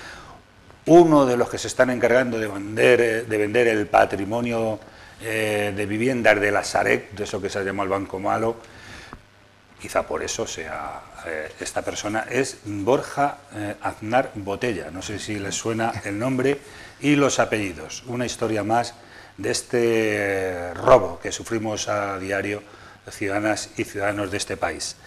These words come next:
Os vamos a dejar porque el otro día, en medio del vendaval de lluvia y de viento, empezaron a caer los árboles de, al menos de Vallecas, pero creo que del conjunto de Madrid,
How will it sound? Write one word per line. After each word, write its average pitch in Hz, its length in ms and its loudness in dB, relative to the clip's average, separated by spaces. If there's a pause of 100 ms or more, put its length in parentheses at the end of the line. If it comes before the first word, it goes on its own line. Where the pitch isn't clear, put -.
(380)
Os 110 100 0
vamos 139 260 6
a 135 60 6
dejar 139 300 6
porque 120 500 0
el 110 100 0
otro 120 240 -2
día, 131 260 4
en 117 120 -2
medio 120 240 0
del 110 200 0
vendaval 113 720 6
de 107 220 0
lluvia 110 440 2
y 101 80 0
de 92 320 0
viento, 135 640 0 (420)
empezaron 117 600 2
a 113 80 4
caer 120 360 4
los 110 400 2
árboles 123 680 2
de, 107 420 -2
al 98 140 -6
menos 131 260 0
de 117 80 4
Vallecas, 110 400 6
pero 95 200 0
creo 117 180 2
que 113 60 4
del 98 120 0
conjunto 113 480 -2
de 117 80 6
Madrid, 113 360 0